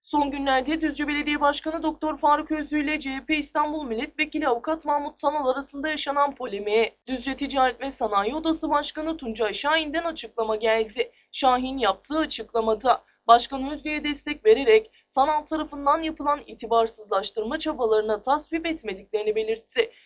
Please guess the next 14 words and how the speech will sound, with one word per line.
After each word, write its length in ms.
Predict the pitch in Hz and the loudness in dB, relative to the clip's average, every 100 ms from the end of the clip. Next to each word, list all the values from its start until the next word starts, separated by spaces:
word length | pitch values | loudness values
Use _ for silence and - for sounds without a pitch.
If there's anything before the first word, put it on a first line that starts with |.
| _ | _
Şahin 400 | - 262 247 254 | 0 2 2 2
ayrıca 560 | 247 240 254 254 285 302 | 0 0 -2 -4 -4 -4
bu 100 | 294 | -4
gibi 220 | 294 294 | -6 -4
tartışmaların 840 | 285 277 285 285 277 277 285 269 | 0 0 0 -8 -6 -6 -6 -4
ne 160 | 226 294 | -4 -4
Düzce'ye 520 | 294 - 233 240 240 - _ - | -6 -2 0 2 0 -4 _ -8
ne 140 | 277 | -4
de 40 | 302 | -2
ülkeye 360 | 302 269 302 | -4 -2 -2
hiçbir 440 | 277 220 - 311 320 | -2 -6 -4 -4 0
faydasının 640 | 285 285 277 285 294 269 | 0 0 -4 -8 -8 -8
bulunmadığını 640 | 302 311 294 254 277 302 | -6 -6 -4 -6 -6 -6
belirterek 600 | 240 226 220 254 254 247 | -4 -4 -2 -2 -2 -4